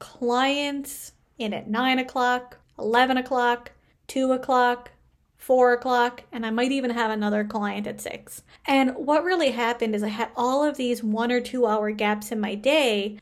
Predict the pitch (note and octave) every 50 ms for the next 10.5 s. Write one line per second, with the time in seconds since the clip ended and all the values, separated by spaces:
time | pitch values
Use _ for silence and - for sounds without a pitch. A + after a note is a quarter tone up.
0 | _ - - C4 C4+ D4 D#4 D#4 D4 C4 B3 A#3+ - - B3 B3 B3 A#3+ A#3 A3+
1 | A3+ A#3+ A3+ A3+ A3+ G#3+ G#3 G#3+ - - B3 B3 A#3 A3 A3 A3 G#3+ G#3+ - A3+
2 | A3+ B3+ B3+ B3+ - - B3 A3 G#3 G#3 G#3 G#3+ A#3 C4+ C#4 B3 G#3 G3 F#3+ G3+
3 | G#3 G#3+ - A3+ - - - A#3+ B3 C4+ C#4 C#4 B3+ A#3 G#3 F#3+ G#3+ A#3 B3+ C4+
4 | A#3 G3+ G3+ G3+ G#3+ - - - _ - A#3+ B3+ C4+ C#4 C4+ B3 A#3+ A#3 A#3 A#3
5 | A#3 A3 G#3+ A3 G#3 G#3 G#3 G#3+ A3+ A#3+ A#3 A#3 A3 G#3+ G#3+ G#3+ A3+ A#3+ A#3+ A3+
6 | G#3+ G#3 G#3 G#3 G#3+ A3 G#3+ G#3 G3+ G3 - - _ _ _ _ - - - -
7 | - - D4+ E4 C#4 B3 B3+ A3+ G#3 G3 G3+ - - - A3 A3+ A3+ A3 G#3 F#3+
8 | G3+ G#3 A#3 B3 A3+ G#3+ - A3 G#3+ G#3 G#3+ G3+ G#3 G#3 - A#3+ G#3+ G3+ G3 G3
9 | G#3 G#3 - - - - - - - - - - - _ _ - - - - C4+
10 | B3+ B3+ B3+ B3+ B3+ B3+ A#3+ - -